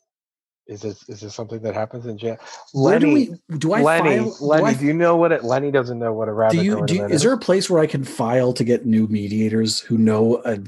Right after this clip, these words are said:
Speaker 2: damn thing about anything?
Speaker 1: No, have, have we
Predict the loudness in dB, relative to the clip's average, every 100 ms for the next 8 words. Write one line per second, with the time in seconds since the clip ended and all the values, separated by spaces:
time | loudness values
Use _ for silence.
0 | -18 _ _ 0 2 2 2 2 0 2
1 | -2 -6 -6 -4 -4 -4 -6 -6 -10 _
2 | -4 -2 -2 -4 0 0 -2 0 0 0
3 | 0 0